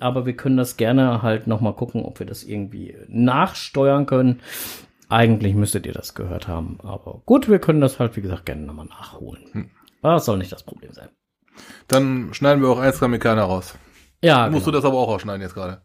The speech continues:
Speaker 1: Ja, ja, ja, ja, ja, ja, ja. Ich, äh, krieg das ja jetzt nicht so schnell gestoppt hier. Das ist ja, ich bastel euch nachher schon was Schönes zusammen.
Speaker 2: <laughs> Gut, top.
Speaker 1: So.
Speaker 2: So.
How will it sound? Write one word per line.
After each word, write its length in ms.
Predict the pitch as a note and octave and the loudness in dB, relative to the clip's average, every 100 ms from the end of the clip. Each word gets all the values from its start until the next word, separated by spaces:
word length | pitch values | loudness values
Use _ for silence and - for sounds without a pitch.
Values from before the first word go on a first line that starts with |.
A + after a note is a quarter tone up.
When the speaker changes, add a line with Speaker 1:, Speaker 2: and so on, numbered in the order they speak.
| - | -4
Speaker 1:
Ja, 280 | C3 D3 D#3+ | 2 6 6
ja, 180 | D#3 D3 | 8 6
ja, 100 | C#3+ | 6
ja, 460 | C#3 C#3+ D3+ B2+ | 4 4 4 2
ja, 420 | A2+ B2 C3 A#2+ | 2 2 2 0
ja, 20 | G#2 | -2
ja. 400 | A#2 A2 G#2+ F#2+ | -4 -6 -8 -10
Ich, 240 | G2 - | -12 -12
äh, 160 | A2 G#2 | -14 -12
krieg 200 | - A2 | -14 -14
das 180 | G2+ - | -16 -14
ja 80 | G#2 | -12
jetzt 400 | F#2+ F#2 - G#2 | -12 -16 -16 -16
nicht 100 | - | -16
so 100 | G2 | -14
schnell 220 | - F#2+ | -12 -12
gestoppt 340 | F2+ - - | -12 -14 -16
hier. 120 | - - - | -20 -20 -20
Das 160 | - | -20
ist 200 | - - | -20 -20
ja, 40 | - - - - - - | -20 -20 -18 -14 -8 2
ich 160 | A3+ F3+ | 4 6
bastel 300 | A3+ B3+ G3+ | 4 4 4
euch 240 | G3 E3+ | 6 4
nachher 240 | F3+ F3 | 4 2
schon 160 | D#3+ E3 | 2 2
was 120 | C#3 | 0
Schönes 240 | - B2 G2+ | 2 2 2
zusammen. 440 | A2+ G2 F#2 F2 E2 | 0 -2 -6 -10 -16
Speaker 2:
<laughs> 120 | _ - | _ -6
Gut, 260 | A2 - | -6 -4
top. 120 | B2+ | -4
Speaker 1:
So. 80 | G2+ E2 | -4 -6
Speaker 2:
So. 200 | - A#2 | -4 -4